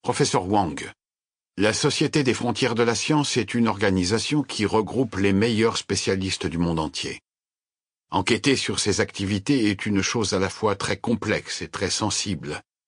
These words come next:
Avec eux, nous marchons sur des œufs. Sans appui dans le monde scientifique, nous n'avancerons pas. C'est pourquoi nous nous permettons de vous soumettre si brusquement cette requête.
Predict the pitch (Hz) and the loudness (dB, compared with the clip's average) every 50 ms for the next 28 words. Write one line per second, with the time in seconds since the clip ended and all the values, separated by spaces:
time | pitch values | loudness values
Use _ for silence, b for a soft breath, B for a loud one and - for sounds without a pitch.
0 | _ _ _ _ _ _ _ _ _ - - 101 117 113 - 180 180 160 135 123 | _ _ _ _ _ _ _ _ _ -4 -2 0 0 2 4 4 4 4 4 4
1 | 120 117 123 123 - - - 127 113 - - 107 95 98 117 107 - - 131 120 | 4 4 2 2 2 0 -2 -2 0 0 -2 -2 0 0 0 0 0 2 0 0
2 | 87 73 - _ _ _ _ _ _ _ _ _ _ _ _ _ _ _ _ - | 0 -2 -6 _ _ _ _ _ _ _ _ _ _ _ _ _ _ _ _ -6
3 | - - 180 185 160 139 170 180 175 - 120 143 151 143 120 92 90 92 90 90 | 0 2 2 4 4 4 2 2 0 0 0 2 2 2 2 2 2 2 2 2
4 | 90 98 110 110 95 - - - 107 98 92 - 101 95 - - 147 147 - - | 4 4 4 2 2 0 -2 -2 0 -2 -2 -2 -4 -4 -2 0 0 0 0 -2
5 | - 104 110 107 104 104 113 120 98 120 117 107 - - - 104 95 - - 107 | -2 0 2 2 4 2 2 2 2 0 0 0 -2 -2 -2 -2 -4 -2 -2 -2
6 | 92 80 B B B B B B B B B B - - - 98 117 - - - | -2 -2 B B B B B B B B B B -4 -2 0 0 0 -2 0 2
7 | 147 147 143 123 113 110 110 107 104 101 101 98 90 - - 127 120 117 117 113 | 2 4 4 4 4 4 4 4 4 2 2 0 0 0 2 2 2 4 2 2
8 | 113 - - 113 110 123 135 120 110 101 87 85 85 90 82 - - - 117 104 | 0 0 -2 0 0 2 2 2 2 0 0 0 -2 -4 -4 -4 -4 -2 0 2
9 | 107 107 101 - - 90 85 - - - 82 71 - 87 104 98 - - 107 98 | 2 0 0 -2 -2 -2 -2 -2 -2 -4 -6 -6 -4 -2 -2 -2 0 0 2 2
10 | 98 95 85 - 98 92 - - 87 87 - - 87 82 - - - | 2 2 0 0 -2 -4 -4 -4 -6 -6 -4 -4 -4 -4 -6 -8 -14